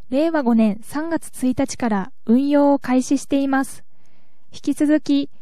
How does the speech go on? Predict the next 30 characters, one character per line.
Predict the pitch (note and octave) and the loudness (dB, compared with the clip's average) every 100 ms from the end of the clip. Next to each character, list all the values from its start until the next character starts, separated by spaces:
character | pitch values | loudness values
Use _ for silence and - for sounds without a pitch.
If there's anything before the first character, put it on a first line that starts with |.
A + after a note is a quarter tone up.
| - - | -12 -2
利 | A#3 | 2
用 | C4+ F4 | 4 4
者 | E4+ | 2
の | D#4 | 2
皆 | A#3 A3+ C4 | 4 4 4
様 | B3+ A#3 | 2 4
の | G#3 F#3+ - | 2 0 -6
ご | - | -2
理 | G#3+ | -2
解 | - D4+ C4 | 0 0 2
と | A3+ - | 0 -2
ご | - G#3 | -6 -2
協 | - C#4 | 4 6
力 | D4 - C#4+ | 6 6 6
を | |
い | C#4+ | 6
た | C#4+ | 4
だ | C#4+ | 2
き | - C#4+ | 0 -2
な | D4+ | -2
が | A#3+ | 0
ら、 | G3+ F#3 - - - - | 0 -2 -6 -12 -12 -8
関 | C4 C#4 | -4 -2
係 | D#4 D#4 | 0 0
機 | - - | -2 -4
関 | D#4 D4 | -4 0
と | G#3+ | 2
連 | G#3 G#3 | 2 2
携 | A#3 A3 | 2 0
し、 | A3 A3 G#3 | 0 0 -2